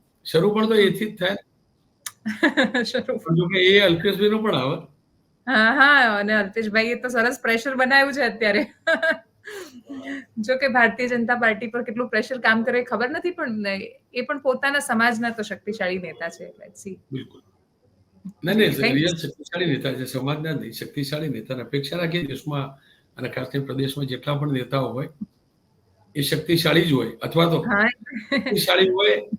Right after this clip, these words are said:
Speaker 1: એ જ નેતા બને.
Speaker 2: હમ.
Speaker 1: બાકી નેતા ન બને.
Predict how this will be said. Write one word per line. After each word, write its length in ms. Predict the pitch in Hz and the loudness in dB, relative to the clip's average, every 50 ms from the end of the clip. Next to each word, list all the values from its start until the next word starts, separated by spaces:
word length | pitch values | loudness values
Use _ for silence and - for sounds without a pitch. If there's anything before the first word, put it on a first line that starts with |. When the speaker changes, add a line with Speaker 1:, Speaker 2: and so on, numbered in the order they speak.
| - _ - | -10 _ 4
Speaker 1:
એ 180 | 196 220 233 | 6 8 8
જ 140 | 226 214 196 | 8 8 6
નેતા 280 | 165 151 135 135 135 117 | 6 4 2 2 0 -2
બને. 280 | 110 104 98 95 87 - _ _ _ _ _ _ _ _ _ _ _ _ _ - - - _ _ _ _ - 214 | -4 -6 -10 -10 -14 -16 _ _ _ _ _ _ _ _ _ _ _ _ _ -20 -20 -20 _ _ _ _ -12 -8
Speaker 2:
હમ. 140 | 196 196 175 165 160 160 - _ _ - - - - - - - - - - - | -8 -8 -8 -8 -14 -20 -20 _ _ -20 -20 -20 -20 -18 -18 -18 -20 -20 -14 -10
Speaker 1:
બાકી 240 | 131 131 127 143 139 | -8 -6 -4 -2 -2
નેતા 240 | 127 120 113 127 120 | -2 -2 -4 -6 -6
ન 120 | 110 - | -8 -10
બને. 280 | - - - - 165 | -12 -14 -16 -18 -20